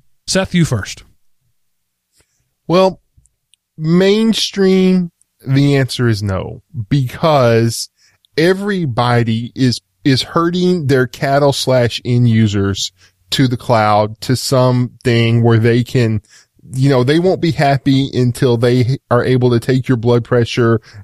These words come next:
Speaker 2: and measure how much oxygen you consume with every breath. But for the, uh, tinfoil hat and body wrap people, I think Linux will be greatly important because it's gonna be the last bastion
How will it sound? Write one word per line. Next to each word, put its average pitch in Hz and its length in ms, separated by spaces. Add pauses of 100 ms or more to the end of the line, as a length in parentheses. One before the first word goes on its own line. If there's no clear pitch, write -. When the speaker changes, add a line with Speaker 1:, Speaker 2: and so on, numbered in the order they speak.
(140)
Speaker 2:
and 123 200
measure 123 340
how 120 140
much 120 280
oxygen 113 560
you 110 100
consume 113 520
with 110 180
every 110 260
breath. 101 800
But 135 480 (200)
for 147 520
the, 135 420
uh, 113 180 (120)
tinfoil 165 600
hat 131 460
and 117 240
body 113 340
wrap 101 340
people, 110 560 (400)
I 120 140
think 131 280
Linux 127 460
will 127 80
be 123 100
greatly 131 500
important 110 640
because 117 380
it's 127 140
gonna 156 220
be 123 140
the 113 100
last 113 420
bastion 110 680